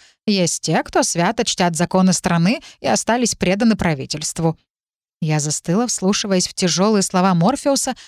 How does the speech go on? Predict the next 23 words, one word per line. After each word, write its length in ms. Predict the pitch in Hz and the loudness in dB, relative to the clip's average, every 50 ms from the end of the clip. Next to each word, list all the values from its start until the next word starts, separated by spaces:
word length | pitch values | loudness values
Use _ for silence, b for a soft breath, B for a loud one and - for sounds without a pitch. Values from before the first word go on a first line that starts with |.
| B B B | B B B
которые 340 | - 202 - - 220 226 214 | -4 -4 -2 0 0 2 2
отдавались 580 | 196 180 202 196 170 175 202 233 262 - - - | 2 2 2 2 2 2 0 0 -2 -2 -4 -4
эхом 340 | - 226 220 - - 240 240 | -2 -2 -2 0 0 0 0
в 60 | - | 0
сердце. 500 | - - 302 226 - - - - - - _ _ _ _ _ _ _ _ _ _ _ _ _ _ _ _ - | 0 0 -2 -2 -2 -4 -10 -10 -12 -14 _ _ _ _ _ _ _ _ _ _ _ _ _ _ _ _ -2
"Получается, 880 | - 220 196 185 190 - - - - 160 147 156 180 - - - - 214 | 0 2 2 2 2 0 0 -2 -2 -2 -2 -2 -4 -6 -6 -6 -6 -4
что 420 | 190 - - - 208 196 196 190 190 - | -4 -4 -4 0 2 2 2 2 0 0
темнокровые — 920 | - 240 220 208 208 196 196 - 208 196 175 170 165 170 214 254 302 294 b b b b b _ | 0 4 4 6 6 4 4 2 2 2 2 2 2 2 2 2 0 -2 b b b b b _
это 300 | - 233 220 - - 202 | -2 -2 0 0 0 -2
те, 260 | 190 - - 180 185 214 | -2 -2 -2 -2 -2 -2
кто 220 | - - 247 240 | 0 0 0 0
хотят 340 | 226 - 220 202 220 226 - | 0 0 -2 0 0 0 2
уничтожить 580 | 233 220 214 202 - - - 202 247 247 254 - | 2 2 2 2 0 0 2 2 2 2 -2 -4
всех 280 | - - 220 220 208 | -4 -2 -2 0 0
драконов?" 640 | 202 214 208 202 - 214 302 381 381 233 - - _ _ _ _ _ _ _ _ _ _ _ - | 2 0 0 0 0 0 0 0 0 -2 -4 -4 _ _ _ _ _ _ _ _ _ _ _ 0
Я 260 | 185 160 165 165 175 | 0 2 4 4 4
ощущала, 640 | 202 202 - - 196 - - - 170 151 151 185 233 | 2 2 0 0 -2 -2 -2 -2 0 0 2 2 0
как 200 | 220 247 220 196 | 0 0 0 0
затих 440 | 180 180 170 - - 226 240 - - | 2 0 0 0 0 -2 -2 0 2
мой 160 | 208 202 196 | 2 2 4
дракон 440 | 185 190 180 185 - 196 208 208 196 | 2 2 0 2 2 2 4 4 2
в 60 | 190 | 2
голове. 560 | 185 202 202 208 226 254 247 269 220 175 160 | 2 2 2 2 2 2 2 2 0 0 -2